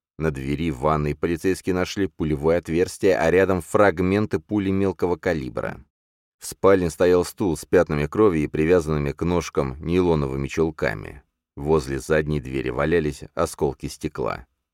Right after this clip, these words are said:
В грузовике отца Кэтрин, стоявшем снаружи, полицейские обнаружили нейлоновый шнур. Брат Кэтрин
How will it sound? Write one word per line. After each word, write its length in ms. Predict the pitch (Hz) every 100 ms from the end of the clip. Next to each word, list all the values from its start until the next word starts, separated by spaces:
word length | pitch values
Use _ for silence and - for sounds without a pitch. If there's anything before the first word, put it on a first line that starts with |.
| -
В 100 | 82
грузовике 560 | 95 101 107 110 135 120
отца 300 | - 110 95
Кэтрин, 480 | 123 123 101 82
стоявшем 480 | 76 90 90 85 85
снаружи, 500 | 78 90 95 98 78
полицейские 520 | 82 85 113 104 -
обнаружили 580 | 82 90 98 92 87 78
нейлоновый 600 | 73 82 87 87 78 76
шнур. 420 | 78 76 60 - _ _ _ _ _ _ _ -
Брат 420 | 73 85 101 -
Кэтрин 540 | - 104 95 90 85